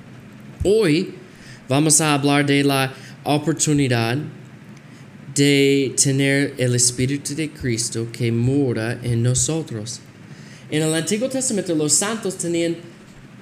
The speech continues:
eh, el ministerio del Espíritu Santo, pero él no moraba en todos los creyentes, en todos los santos. Y a veces, como en,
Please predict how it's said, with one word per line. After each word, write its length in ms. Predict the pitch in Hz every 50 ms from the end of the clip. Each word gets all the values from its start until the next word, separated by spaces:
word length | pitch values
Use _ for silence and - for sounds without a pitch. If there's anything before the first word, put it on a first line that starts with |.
| - - -
eh, 180 | 139 147 135 - -
el 280 | 143 160 165 165 160 156 - - -
ministerio 640 | 160 160 160 151 143 - - - 156 160 180 226 233
del 200 | 196 196 175 156
Espíritu 400 | 143 - - 139 127 120 123 120
Santo, 400 | 113 - 117 110 110 - 143 143 147
pero 220 | 151 151 151 147
él 220 | 139 160 180 202
no 100 | 214 208
moraba 500 | 196 185 170 160 156 151 160 170 175 170
en 120 | 156 151 147
todos 260 | 151 156 156 160 156
los 180 | 151 147 139 -
creyentes, 680 | 131 131 127 113 107 101 101 - 76 82 - - - - -
en 120 | 131 135
todos 240 | 127 139 143 143 143
los 140 | 135 131 131
santos. 480 | - 113 104 98 - - 90 - - - - - - - - - - - - -
Y 240 | - 143 143 147 156
a 120 | 139 147
veces, 440 | 143 139 143 156 233 - 233 208 -
como 240 | - 170 160 156 147
en, 180 | 143 143 139